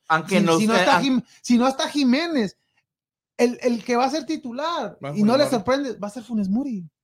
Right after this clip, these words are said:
Speaker 1: Aunque le, aunque los equipos que has estado jugando en tu club o lo que sea,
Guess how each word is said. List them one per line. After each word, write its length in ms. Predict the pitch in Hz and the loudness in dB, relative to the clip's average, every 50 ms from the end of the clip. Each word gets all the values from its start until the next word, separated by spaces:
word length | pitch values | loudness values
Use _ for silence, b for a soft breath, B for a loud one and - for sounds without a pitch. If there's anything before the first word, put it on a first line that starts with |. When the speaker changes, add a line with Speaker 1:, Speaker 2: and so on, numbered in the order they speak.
| _ _ _ _ _ _ _ _ | _ _ _ _ _ _ _ _
Speaker 1:
Aunque 260 | - 151 160 151 196 185 | -6 -6 -4 -2 -2 -2
le, 220 | 180 180 190 165 | -2 -2 -2 -2
aunque 260 | 175 170 165 147 175 | -4 -4 -4 -4 -6
los 160 | 165 165 160 | -6 -6 -6
equipos 400 | 170 160 - 208 202 - 220 208 | -8 -10 -12 -12 -12 -12 -14 -12
que 80 | - 208 | -10 -10
has 60 | 202 208 | -10 -10
estado 480 | 202 196 - - 190 196 202 202 196 | -10 -10 -8 -4 -2 -2 -2 -2 -4
jugando 560 | 175 185 180 165 170 175 185 190 185 170 131 | -6 -10 -8 -6 -6 -4 -4 -6 -6 -6 -6
en 140 | 135 131 110 | -8 -8 -10
tu 120 | - 120 - | -14 -16 -12
club 260 | 135 139 160 165 156 | -8 -8 -8 -6 -8
o 20 | |
lo 120 | 143 127 - | -10 -10 -12
que 120 | 120 117 | -12 -12
sea, 280 | 131 151 170 175 - | -10 -10 -10 -10 -12